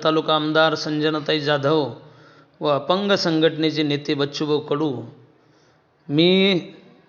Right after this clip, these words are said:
त्र्यंबक कडुबा धोत्रे, नेवपूर खालचा जहागीर, तालुका कन्नड, जिल्हा छत्रपती संभाजीनगर, आज जिल्हा कार्यालय कलेक्टर ऑफिस समोर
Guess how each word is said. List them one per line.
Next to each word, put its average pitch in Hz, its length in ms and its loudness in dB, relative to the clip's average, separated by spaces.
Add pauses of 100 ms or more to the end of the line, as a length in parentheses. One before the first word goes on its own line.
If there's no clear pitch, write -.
(420)
त्र्यंबक 180 460 2
कडुबा 175 260 4
धोत्रे, 165 500 2
नेवपूर 165 680 0 (480)
खालचा 147 360 0
जहागीर, 151 480 0 (560)
तालुका 151 340 0
कन्नड, 156 480 0 (840)
जिल्हा 160 460 4 (140)
छत्रपती 175 560 -2
संभाजीनगर, 156 800 0 (1120)
आज 160 240 0
जिल्हा 156 320 2
कार्यालय 165 600 2 (440)
कलेक्टर 165 360 0
ऑफिस 156 420 0
समोर 175 360 2